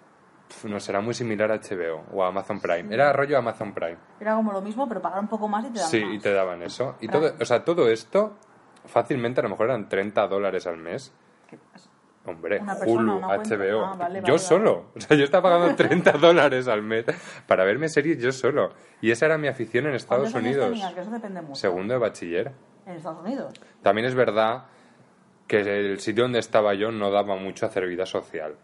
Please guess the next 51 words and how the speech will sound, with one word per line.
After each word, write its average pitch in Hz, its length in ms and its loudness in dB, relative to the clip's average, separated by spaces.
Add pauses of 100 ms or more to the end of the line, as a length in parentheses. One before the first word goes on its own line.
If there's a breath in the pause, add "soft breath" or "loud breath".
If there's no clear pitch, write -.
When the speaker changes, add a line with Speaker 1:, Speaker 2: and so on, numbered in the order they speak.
(160)
Speaker 2:
Bueno. 165 460 -14
Speaker 1:
O - 40 -16
sea, 87 160 -2
si 87 120 -8
no 92 80 -4
tenías 101 260 -2
coche 110 220 -2
estabas 104 240 0
un 104 80 -6
poquito 98 320 -2
fuquet. 87 500 -8 (380 soft breath)
Speaker 2:
Bueno, 170 260 -8
pues 208 140 -2
Speaker 1:
Así 123 100 -4
que 127 140 0
era 143 160 0
mi 120 160 -4
pasatiempo 131 500 -4
ver 165 140 0
series. 135 440 -2
Aprendí 113 420 -2
muchas 160 280 -2
cosas 120 300 0
viendo 101 200 -6
series. 104 460 -6
Me 104 80 -4
vi 101 60 -2
Speaker 2:
Yo 101 80 -2
Speaker 1:
muchas. 214 160 -2
Speaker 2:
también 208 240 -4
aprendí 226 240 -6
muchas 170 240 -12
cosas. - 280 -16
Speaker 1:
Hombre, 90 320 -4
la 92 160 -2
vida. 101 280 -2
¿Para 98 140 -2
qué 101 40 -4
vas 117 140 -2
a 139 60 0
vivir 117 260 -2
tu 110 100 -4
vida 104 380 0 (180)
pudiendo 107 320 0
vivir 107 260 -2
la 110 100 2
de 101 80 0
las 92 160 -4
series? 104 800 -6
Gran 98 260 -4
frase. 104 420 -4